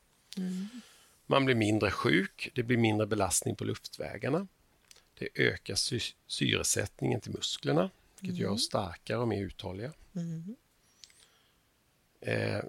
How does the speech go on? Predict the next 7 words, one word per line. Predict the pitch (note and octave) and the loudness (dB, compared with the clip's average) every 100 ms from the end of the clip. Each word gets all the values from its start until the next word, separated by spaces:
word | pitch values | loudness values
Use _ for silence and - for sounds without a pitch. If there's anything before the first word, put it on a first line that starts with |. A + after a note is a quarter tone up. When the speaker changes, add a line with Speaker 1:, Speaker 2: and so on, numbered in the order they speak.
| - | -6
Speaker 2:
vi | A2+ | -2
får | - B2 | 2 4
lägre | A2 G2 G2 | 6 4 -2
puls, | - G2+ D#3+ F#3+ - - - _ | -4 0 0 -2 -6 -6 -12 _
vi | G#2 | -6
svettas | - A2+ G2 - - C#3+ - | -2 -2 -4 -6 -2 0 2
mindre, | C3+ A#2+ B2+ | 2 2 -2